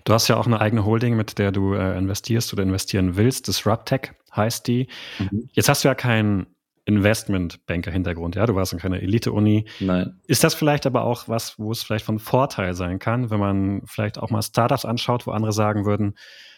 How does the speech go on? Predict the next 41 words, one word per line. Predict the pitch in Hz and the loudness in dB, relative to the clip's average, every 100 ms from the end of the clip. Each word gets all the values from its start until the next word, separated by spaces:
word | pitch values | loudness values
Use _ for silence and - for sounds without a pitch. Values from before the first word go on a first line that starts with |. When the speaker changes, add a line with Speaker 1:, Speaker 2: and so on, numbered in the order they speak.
| _ | _
Speaker 1:
„Ah, | - - - | -8 -6 -2
da | 95 | 0
ist | |
jetzt | 104 - | 0 0
vielleicht | 107 95 | 0 2
eine | 101 | 2
Lücke | 104 104 | 2 2
im | 101 | 2
Lebenslauf | 98 107 107 - 101 | 4 2 2 0 0
der | 107 | 0
Gründer“ | 98 120 120 98 87 | 2 4 4 2 0
oder | 92 | -2
sowas, | 85 90 90 | -4 -6 -6
also | 95 90 | -6 -2
wo | |
es | 98 | -2
nicht | 117 113 | -2 -2
in | 107 | -2
dieses | 92 98 | -4 -8
klassische | - 113 113 110 - 101 | -2 0 0 -2 0 0
Investmentschema | 98 98 110 - 92 85 - 90 | 2 2 2 0 -4 -4 -4 -4
passt. | 85 90 - | -4 -8 -6
Bist | - | -2
du | - | 0
da | 127 | 2
jemand, | 117 120 117 | 4 2 2
der | 107 | -2
vielleicht | - 101 101 - | 0 -2 -4 -4
eher | 101 | -2
dann | 113 | 0
sagt, | 101 104 - | 0 -2 -2
so, | 107 107 | -6 -4
„Okay, | 104 113 | -4 0
das | 104 | 0
schaue | - 104 | 0 0
ich | 101 | 0
mir | 92 | -2
doch | 107 | 0
mal | 113 | 0
genauer | 104 95 95 113 | 0 0 0 0
an“? | 131 | -2